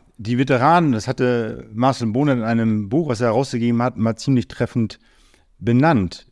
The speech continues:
Sie sind unsichtbar, ne, die unsichtbaren Veteranen, ne? Und dann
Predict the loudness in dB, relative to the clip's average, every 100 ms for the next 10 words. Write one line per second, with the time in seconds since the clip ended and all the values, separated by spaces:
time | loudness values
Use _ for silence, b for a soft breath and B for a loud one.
0 | _ -8 -2 0 0 2 2 2 -4 -12
1 | -16 -20 _ -8 -2 0 2 2 2 0
2 | -4 0 0 2 0 0 0 0 0 -2
3 | -2 -4 -2 -2 0 2 0